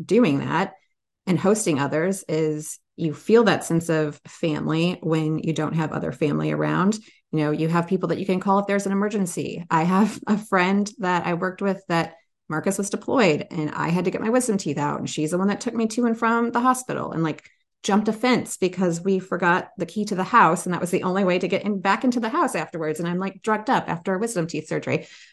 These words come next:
Um, so, you know, you make friends that you can do those things with by being vulnerable and open and inviting them in.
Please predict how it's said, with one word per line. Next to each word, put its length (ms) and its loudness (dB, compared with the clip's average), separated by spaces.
Um, 420 4
so, 560 4
you 80 4
know, 180 6
you 120 6
make 180 6
friends 320 2
that 160 -2
you 80 0
can 240 -2
do 180 0
those 220 0
things 340 -8
with 240 -2
by 120 6
being 240 6
vulnerable 500 4
and 140 2
open 400 0
and 180 -2
inviting 300 -2
them 140 -4
in. 360 -6